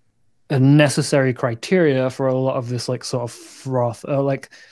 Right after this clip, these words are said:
ecosystem froth where you can rotate around it. Um, if, well, two questions. One, do you think those new things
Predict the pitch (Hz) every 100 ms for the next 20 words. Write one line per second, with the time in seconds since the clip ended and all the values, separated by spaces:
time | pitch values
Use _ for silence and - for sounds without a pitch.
0 | _ _ _ - 180 175 151 139 135 120
1 | 135 123 127 123 120 127 120 117 127 123
2 | 117 117 165 - _ - - - - 147
3 | 139 135 131 120 _ _ _ _ _ 180
4 | 190 190 - - - - - _ _ _
5 | _ - 143 131 139 139 123 120 104 147
6 | 185 147 147 156 - _ _ - 180 196
7 | 196 180 170 156 156 139 120 - _ _
8 | _ _ _ - 139 147 147 143 147 139
9 | 135 123 -